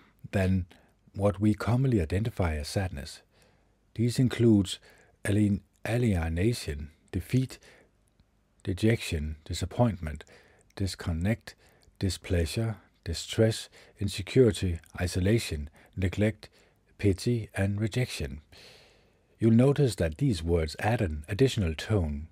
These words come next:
judgment, value, or meaning to the word sadness. Once again, while these words can help you to describe a specific reason for your feelings of sadness,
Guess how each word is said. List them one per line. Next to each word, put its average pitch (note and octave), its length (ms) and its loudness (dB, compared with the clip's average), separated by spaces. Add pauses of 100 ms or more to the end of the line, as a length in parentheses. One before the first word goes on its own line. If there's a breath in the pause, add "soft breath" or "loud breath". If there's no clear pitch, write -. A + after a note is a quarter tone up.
(320)
judgment, F2 540 -2 (140)
value, F#2 420 2 (320 loud breath)
or F#2+ 180 2
meaning A2 480 4
to G#2+ 140 -2
the F#2+ 80 0
word E2+ 260 0
sadness. E2 480 -4 (840 soft breath)
Once G2+ 200 2
again, F2 480 0 (580 loud breath)
while G2 360 2
these G2+ 260 4
words F2+ 500 2
can A#2 200 -2
help A#2 260 0
you A#2 60 0
to G#2+ 100 -2
describe G#2+ 500 -2
a E2 60 -8
specific G2+ 480 -6
reason F2+ 420 0
for F2 160 -6
your D#2 120 -6
feelings A2 380 2
of - 100 -6
sadness, G2+ 420 -2